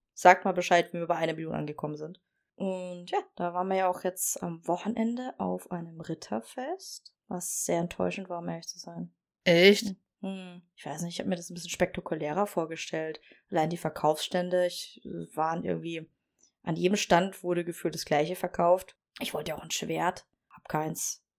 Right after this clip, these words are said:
Speaker 1: bekommen letztendlich. Aber ich glaub, die haben alle den gleichen China-Händler,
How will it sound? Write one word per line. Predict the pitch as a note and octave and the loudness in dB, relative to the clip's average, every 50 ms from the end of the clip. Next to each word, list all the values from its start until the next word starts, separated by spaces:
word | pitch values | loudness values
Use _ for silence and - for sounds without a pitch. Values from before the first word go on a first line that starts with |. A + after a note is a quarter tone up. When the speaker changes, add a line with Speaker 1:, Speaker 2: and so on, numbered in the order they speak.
| _ _ _ - - - | _ _ _ -20 -4 -2
Speaker 1:
bekommen | D#3+ E3 D#3+ E3 E3 D#3+ _ - | 0 0 0 -2 -8 -14 _ -10
letztendlich. | - E3+ - - - E3+ E3 - F3 E3+ E3 E3+ - - - _ _ _ _ _ _ _ _ _ _ | -8 -6 -4 -2 -2 -2 -2 -2 -2 -2 -2 -2 -4 -8 -16 _ _ _ _ _ _ _ _ _ _
Aber | - F3 E3 D#3+ | -2 0 0 0
ich | D#3+ | 0
glaub, | - E3+ E3+ | -2 -2 0
die | - F3 | 2 2
haben | F#3 - | 2 2
alle | - F3 F3+ F#3+ | 4 6 6 6
den | G3 F#3 F3 | 6 4 2
gleichen | F3 E3 E3+ E3+ F3+ F3 | 0 0 0 0 -2 -4
China-Händler, | - - F3+ F3+ F3 E3 E3 D#3 D#3 D#3+ D#3+ D#3 D3+ D#3 - | -6 -4 -2 -2 -2 -2 -2 -4 -4 -4 -4 -4 -4 -4 -8